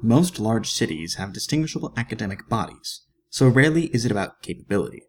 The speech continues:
but sometimes about offering students a place to experiment new ideas and providing them with applied internship.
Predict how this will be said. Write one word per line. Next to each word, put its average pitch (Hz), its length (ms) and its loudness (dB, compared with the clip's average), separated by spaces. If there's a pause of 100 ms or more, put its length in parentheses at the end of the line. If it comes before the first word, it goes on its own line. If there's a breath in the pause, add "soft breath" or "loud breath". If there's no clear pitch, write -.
(800)
but 117 160 -2
sometimes 170 360 4
about 113 200 -2
offering 120 400 0
students 85 420 -4
a - 60 -12
place 90 240 -6
to - 120 -10
experiment 101 560 -6
new 110 200 0
ideas 120 420 0
and 110 80 0
providing 120 360 0
them 123 160 2
with 123 120 -2
applied 110 360 -6
internship. 117 500 -6